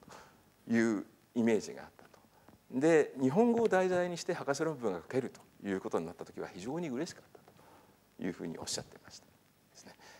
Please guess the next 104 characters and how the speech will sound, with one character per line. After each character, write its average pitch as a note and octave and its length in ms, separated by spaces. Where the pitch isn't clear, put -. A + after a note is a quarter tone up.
で、 C3 260
具 A#2+ 140
体 E3+ 160
的 E3+ 160
な D#3+ 140
例 D3+ 160
と B2 80
し - 100
て F3+ 120
は、 C#3 140
例 C#3+ 140
え G#2+ 60
ば、 G#2 280
え F#2 160
ー、 G2 40
黒 A#2 160
田 G2 60
さ F2 140
ん E2 80
は、 F2 260
あ F2 60
の、 D#2+ 140
ア E2+ 60
タ C#3 100
ッ - 20
チ - 140
メ A2 80
ン F#2+ 40
ト - 60
ト - 100
ラ D#2+ 60
ン D#2+ 40
ス - 80
フ E2 60
ォ - 20
ー - 0
メ D#2 80
ー - 20
シ - 80
ョ - 20
ン - 140
っ - 20
て - 40
い - 20
う - 40
よ C#2 40
う - 40
な - 40
こ - 80
と - 120
を - 220
提 D#2+ 160
案 D2+ 120
し - 60
た - 80
わ C#2 100
け - 80
で - 80
す - 100
け - 80
れ - 80
ど E2 80
も、 A2+ 320
あ F#2+ 80
の、 F2+ 80
変 A2+ 200
形 A#2+ 160
の A2+ 120
種 G#2+ 220
類、 G2 140
変 A#2 140
形 C3 120
規 B2+ 100
則 - 180
の G2+ 60
種 B2+ 180
類 - 80
と - 80
し - 100
て E3 240
新 C#3+ 140
し - 120
い B3 40
も B2 120
の - 80
が - 80
あ - 60
る - 120
と。 - 100
で、 A#2+ 80
そ C#3+ 120
れ D3 100
は、 D3+ 300
あ F#2+ 60
の、 F#2 120
日 G2+ 80
本 C#3 220
語 C#3+ 60
の D3 40
よ C#3+ 80
う C3 60
な A2 60
現 G#2 260
象、 A2 320